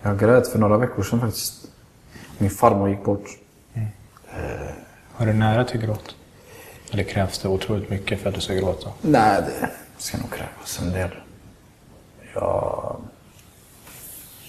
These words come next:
Speaker 1: jag är väl den som försöker vara stark
Speaker 2: Mm.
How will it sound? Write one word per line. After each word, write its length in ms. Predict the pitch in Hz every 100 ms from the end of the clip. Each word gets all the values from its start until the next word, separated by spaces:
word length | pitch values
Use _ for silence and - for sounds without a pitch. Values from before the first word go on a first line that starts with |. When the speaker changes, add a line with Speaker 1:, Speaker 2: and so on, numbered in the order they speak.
| - -
Speaker 1:
jag 100 | 107
är 40 | 101
väl 120 | 101
den 120 | 104
som 140 | 98 -
försöker 300 | - 101 98
vara 120 | 98
stark 540 | - 104 92 - - - - _ - - -
Speaker 2:
Mm. 200 | 104